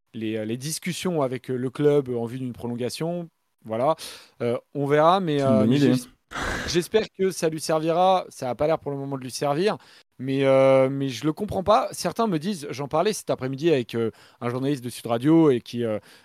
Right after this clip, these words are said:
Speaker 1: euh, qui, qui, qui suit, euh, qui est, qui, qui, qui est toulonnais et qui me dit, euh, euh, ouais, mais, euh, il y a, euh, euh, il a fait la Coupe du Monde aussi.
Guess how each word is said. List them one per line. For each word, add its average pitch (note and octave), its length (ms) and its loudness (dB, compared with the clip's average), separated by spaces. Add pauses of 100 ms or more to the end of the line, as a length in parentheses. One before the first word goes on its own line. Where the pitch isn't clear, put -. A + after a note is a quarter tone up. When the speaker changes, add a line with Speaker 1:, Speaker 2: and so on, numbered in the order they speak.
(120)
Speaker 1:
euh, G2+ 220 -6
qui, G#2+ 360 -10
qui, A#2 240 -18
qui - 180 -20
suit, B2 300 -8
euh, G#2+ 260 -6 (500)
qui A#2+ 140 -2
est, A#2 200 -2
qui, A2+ 220 -10
qui, A2+ 240 -6
qui - 120 -12
est - 20 -8
toulonnais D#3+ 460 0
et D#3 40 2
qui - 160 -12
me C3 60 -8
dit, F3 240 0
euh, C#3 160 4 (420)
euh, B2 240 -4
ouais, D#3+ 440 8
mais, F3+ 380 2
euh, C#3+ 220 6
il B2+ 60 -2
y C3 80 0
a, D#3 240 4
euh, B2 260 2 (360)
euh, A2 300 -4 (140)
il B2+ 100 -6
a B2+ 60 -2
fait F#3 100 -6
la E3 80 -2
Coupe - 160 -16
du D3 100 -2
Monde D3+ 240 -4
aussi. G#2 260 -8